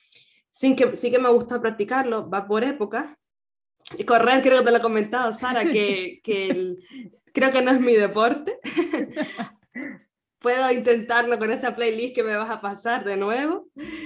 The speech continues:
Speaker 1: pero sí que me gusta más eso, los deportes que impliquen socializar, aunque también soy de nadar, creo que me, me gusta estar más en contacto con,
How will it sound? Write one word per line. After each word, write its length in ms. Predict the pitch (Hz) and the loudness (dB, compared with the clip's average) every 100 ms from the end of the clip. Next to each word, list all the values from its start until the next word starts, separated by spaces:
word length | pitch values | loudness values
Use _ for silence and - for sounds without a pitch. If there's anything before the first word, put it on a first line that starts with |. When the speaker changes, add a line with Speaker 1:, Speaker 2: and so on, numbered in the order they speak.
| 294 285 _ - | -14 -18 _ -4
Speaker 1:
pero 380 | 240 233 220 214 | 0 2 2 0
sí 260 | 214 226 214 | -2 -8 0
que 220 | 233 226 | 2 2
me 100 | 214 | 0
gusta 220 | 220 240 | -2 -2
más 200 | 208 208 | -2 -2
eso, 160 | 214 190 | -6 -6
los 140 | 175 | -6
deportes 480 | 175 185 185 214 208 _ | -6 -8 -8 -10 -12 _
que 220 | 196 190 | 0 2
impliquen 480 | 185 175 180 175 196 | 2 0 0 0 -2
socializar, 1000 | 190 185 - 170 156 156 208 214 226 - | -6 -8 -4 0 0 -2 0 0 -2 -4
aunque 240 | 208 202 196 | -4 -2 -2
también 240 | 190 202 | -2 -2
soy 260 | 214 233 - | 2 2 2
de 180 | 202 202 | 0 0
nadar, 380 | 170 170 170 170 | 0 0 -2 -4
creo 180 | 175 | -10
que 160 | 175 196 | -6 -4
me, 180 | 190 180 | -2 -2
me 200 | 180 175 | -2 -2
gusta 500 | 180 180 190 180 175 | -4 -4 -2 -2 -2
estar 180 | 180 175 | -6 -8
más 160 | 175 | -8
en 80 | 175 | -8
contacto 540 | 165 165 - 165 - 170 | -6 -6 -6 -6 -4 -4
con, 440 | 165 160 156 208 | -2 -2 -4 -8